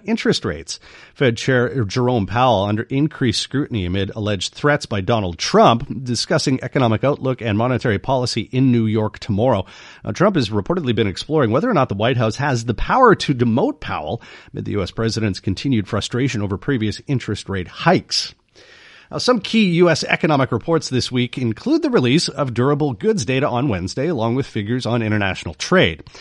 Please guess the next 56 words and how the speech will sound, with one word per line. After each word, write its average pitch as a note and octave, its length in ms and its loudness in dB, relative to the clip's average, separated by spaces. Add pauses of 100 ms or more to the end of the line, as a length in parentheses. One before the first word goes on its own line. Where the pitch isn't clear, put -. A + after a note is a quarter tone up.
(300)
Investors B3+ 420 4
also A3+ 400 6
to F#3 160 2
get D#3+ 140 2
an C#3 80 2
update C3+ 400 2
on B2 320 0
the A2 240 -2
health C#3+ 380 -2
of A#2+ 300 -4
the A2+ 100 0
U A2 60 0
S - 120 -4
housing D#3+ 420 4
market E2+ 380 -6
from G#2 160 -2
reports B2+ 340 -6
to G#2+ 80 -14
be A2 80 -2
released G#2+ 300 -2
tomorrow B2+ 320 0 (340)
on G#2+ 140 0
pending B2 240 2
home E3+ 240 2
sales, D#3+ 400 2
as B2+ 340 -4
well B2 240 0
as A2+ 220 -6
the A2+ 100 -4
house B2+ 380 -4 (120)
price G#2 380 -6 (140)
index. D#3 580 0 (460)
Uh, C3+ 200 2
this B3+ 200 4
week D4 180 4
also A3+ 340 4
to E3+ 400 4
bring D#3+ 320 2
the C#3 160 2
final D#3 360 4
reading D#3 340 4
on B2 200 4
first C#3 260 -4
quarter B2 180 2
G A2 160 -2
D G#2 100 0
P B3 280 -2
in A3+ 80 6
the G#3 80 2
U G3+ 120 4
S G#3+ 180 2
with D#3+ 260 -4
consensus D3+ 520 0
forecast C#3+ 560 -2
for A#2+ 160 0
an A2 80 0